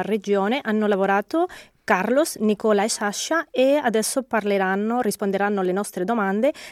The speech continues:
Carlos e Nicola. Allora ragazzi, eh, bene, per esempio Carlos,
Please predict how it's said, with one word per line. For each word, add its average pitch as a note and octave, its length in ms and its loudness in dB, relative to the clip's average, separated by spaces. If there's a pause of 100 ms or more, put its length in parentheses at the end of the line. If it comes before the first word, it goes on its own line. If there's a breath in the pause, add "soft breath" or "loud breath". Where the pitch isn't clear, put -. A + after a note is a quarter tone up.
(140 loud breath)
Carlos G#3 480 2 (100)
e G#3+ 140 4
Nicola. E3 580 -2 (460 loud breath)
Allora G#3+ 440 2
ragazzi, F#3 840 0 (140)
eh, G3+ 640 2
bene, G#3+ 280 2
per G3+ 100 2
esempio A3+ 300 0 (180)
Carlos, F3+ 720 0